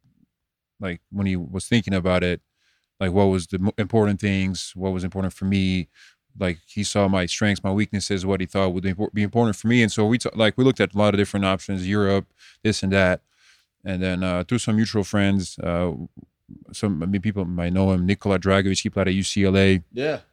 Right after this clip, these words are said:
Speaker 2: yeah.
Speaker 1: So he, uh, what's it called? Uh, he's a good friend of ours, and, uh, he told me about the U S and his experience, and then that started intriguing us. So the first original idea was, "Hey, li-, like, I'll go to high school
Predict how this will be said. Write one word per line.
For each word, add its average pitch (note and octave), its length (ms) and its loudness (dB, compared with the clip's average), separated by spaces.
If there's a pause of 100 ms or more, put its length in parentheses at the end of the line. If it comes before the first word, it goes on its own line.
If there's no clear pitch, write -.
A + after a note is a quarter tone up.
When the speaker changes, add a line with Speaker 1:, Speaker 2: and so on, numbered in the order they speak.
Speaker 2:
yeah. C3+ 120 -18 (200)
Speaker 1:
So F#2 420 0 (440)
he, A2+ 340 2
uh, F#2 840 2 (220)
what's F#2+ 200 -8
it F#2+ 60 -8
called? F2 260 -2 (400)
Uh, E2+ 340 0
he's A#2 160 0
a G#2+ 40 2
good A2+ 120 4
friend G#2 200 2
of F2 120 0
ours, F#2 340 0
and, F2+ 240 -4
uh, E2 340 -4 (240)
he - 140 -6
told G#2+ 240 2
me G2 100 2
about F2+ 320 2
the F#2 80 -2
U F#2+ 180 2
S F#2+ 140 2
and F#2 80 -4
his G#2 140 2
experience, F#2+ 540 0
and F#2+ 120 -2
then F#2 260 -2 (500)
that A2+ 100 2
started A#2 240 6
intriguing A#2+ 380 4
us. A2+ 160 2
So A2+ 140 2
the F#2 100 -10
first D#3+ 320 2
original B2+ 340 4
idea G2+ 240 4
was, F#2+ 160 2
"Hey, G2 160 4
li-, F#2+ 220 0
like, G2 260 -2
I'll G2+ 180 2
go G2+ 220 2
to F#2 180 -6
high G2+ 180 2
school G2 460 -2